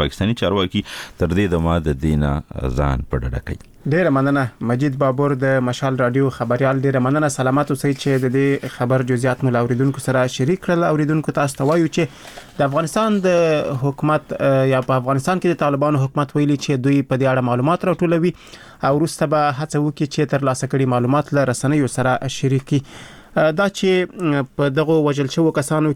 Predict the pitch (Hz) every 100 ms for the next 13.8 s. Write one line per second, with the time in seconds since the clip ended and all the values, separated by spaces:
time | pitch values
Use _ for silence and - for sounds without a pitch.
0 | - 151 151 131 139 131 131 135 143 147
1 | 147 147 143 135 131 127 143 143 139 135
2 | 131 123 123 - 135 135 131 135 135 127
3 | 131 131 123 151 151 143 147 156 151 143
4 | 160 160 156 - 143 160 175 - 180 -
5 | - - - - - - 135 156 151 151
6 | - 160 151 - 165 180 151 160 160 156
7 | 139 135 - 151 147 147 135 147 147 139
8 | 135 - 135 156 143 147 131 156 151 135
9 | 147 180 180 170 165 170 156 165 - 160
10 | 170 165 151 139 139 139 175 165 165 156
11 | - 139 135 - 135 156 139 147 180 -
12 | 170 - - - - - - 185 180 -
13 | - 131 135 165 - - 170 147